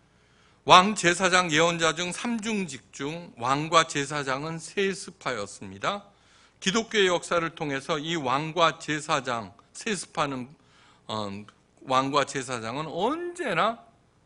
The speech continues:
부패하였습니다. 부패하지 않은 왕이나 제사장을 찾기가 힘이 들 정도입니다.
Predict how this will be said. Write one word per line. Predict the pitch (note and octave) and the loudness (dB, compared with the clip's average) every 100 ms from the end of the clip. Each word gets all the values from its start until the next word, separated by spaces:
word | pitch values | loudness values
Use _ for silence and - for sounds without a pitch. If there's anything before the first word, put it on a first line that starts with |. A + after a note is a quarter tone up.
| _ | _
부패하였습니다. | E3 E3 - C3 F2+ E2+ - - G2+ - - _ _ _ _ _ _ _ _ | -12 -10 -6 -6 -8 -14 -20 -20 -20 -20 -20 _ _ _ _ _ _ _ _
부패하지 | - G3 - G#3+ F#3 E3+ F#3 | -10 -8 0 4 2 2 -2
않은 | B2+ C#3 F#3 G#3+ B3 _ _ _ - | -2 0 -2 -2 -8 _ _ _ -4
왕이나 | B2 C#3 D3 C#3+ C#3+ | 0 0 0 -2 -2
제사장을 | - C#3 D#3 C3+ A2+ A#2 D3+ | -6 -6 -4 -4 -6 -6 -10
찾기가 | - G3 - D3 D#3 F3+ - - _ _ _ | -12 -14 -10 -2 0 0 -4 -20 _ _ _
힘이 | - - D4+ D4 | -8 -4 -2 -2
들 | G#3 D#3+ | -4 -6
정도입니다. | A#2 G#2+ F#2 F2 F2 F2 E2+ | -6 -12 -12 -16 -18 -20 -20